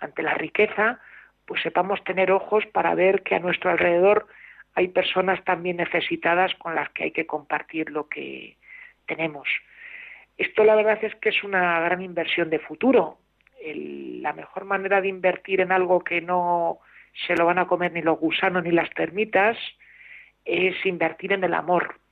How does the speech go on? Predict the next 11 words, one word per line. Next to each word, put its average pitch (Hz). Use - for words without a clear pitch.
porque -
es 160
lo 175
único 190
que 160
cuando 156
nos 156
llegue 185
la 180
hermana 175
muerte, 214